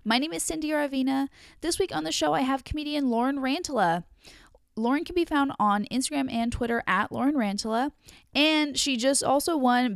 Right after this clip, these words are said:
Best Animated Project in the Independent Pilot Competition at the thirteenth Annual New York T V Festival for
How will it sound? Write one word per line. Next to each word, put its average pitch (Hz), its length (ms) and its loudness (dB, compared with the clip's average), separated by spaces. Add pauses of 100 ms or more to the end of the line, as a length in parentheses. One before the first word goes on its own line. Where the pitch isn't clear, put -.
Best 262 320 4
Animated 294 380 -2
Project 262 500 -2
in 220 120 -2
the 226 80 0
Independent 247 680 -2
Pilot 269 340 0
Competition 214 540 -2
at 202 160 -4
the 190 120 -2
thirteenth 294 560 -2
Annual 226 520 -2
New 220 140 0
York 247 260 0
T - 160 -6
V 233 140 -2
Festival 196 580 -4 (340)
for 185 480 4